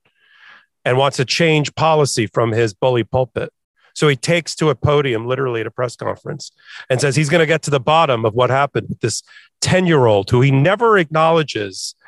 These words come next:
never acknowledges what has happened to this ten-year-old child who was raped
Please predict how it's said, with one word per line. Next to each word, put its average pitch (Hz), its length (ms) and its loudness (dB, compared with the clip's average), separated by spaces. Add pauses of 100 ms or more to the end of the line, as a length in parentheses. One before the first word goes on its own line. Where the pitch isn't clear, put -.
(320)
never 226 560 2
acknowledges 156 1120 -2 (380)
what 131 160 2
has 123 120 -2
happened 135 640 -2
to - 80 -8
this 113 180 -10
ten-year-old 156 840 2 (400)
child 131 760 0 (800)
who 156 140 4
was 135 340 2
raped 117 840 -2